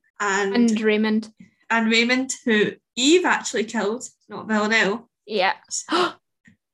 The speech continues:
Speaker 1: So she's been murdered someday.
Speaker 2: Mm-hmm.
Speaker 1: But the cliffhanger is that Villanelle shoots Eve.
Speaker 2: Yep.
Speaker 1: So a lot of things happens in that e-, season.
Speaker 2: Yep.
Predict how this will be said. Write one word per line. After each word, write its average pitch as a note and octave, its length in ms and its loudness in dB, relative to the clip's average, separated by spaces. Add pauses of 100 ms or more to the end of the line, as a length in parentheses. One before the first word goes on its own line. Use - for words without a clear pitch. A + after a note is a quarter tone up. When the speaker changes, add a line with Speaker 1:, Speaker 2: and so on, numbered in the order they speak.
(480)
Speaker 1:
So G#3+ 580 0 (340)
she's A#3 340 -6
been G#3+ 200 -6
murdered G#3+ 320 -4
someday. G#3 480 -4 (420)
Speaker 2:
Mm-hmm. G#3 140 -8
Speaker 1:
But A3+ 320 0 (380)
the A#3 280 -4
cliffhanger A3 680 -2 (180)
is A3 280 -4 (540)
that G#3+ 280 -4
Villanelle A#3+ 460 2
shoots - 340 -8
Eve. G3+ 260 -10 (680)
Speaker 2:
Yep. C4 320 -2 (540)
Speaker 1:
So G#3+ 380 -10
a A#3+ 80 2
lot B3+ 240 4
of C#4 80 0
things - 220 -6
happens G#3+ 380 -10
in G3+ 60 -6
that - 200 -2
e-, F#3 160 -8
season. G#3+ 500 -2 (160)
Speaker 2:
Yep. A#3+ 200 -2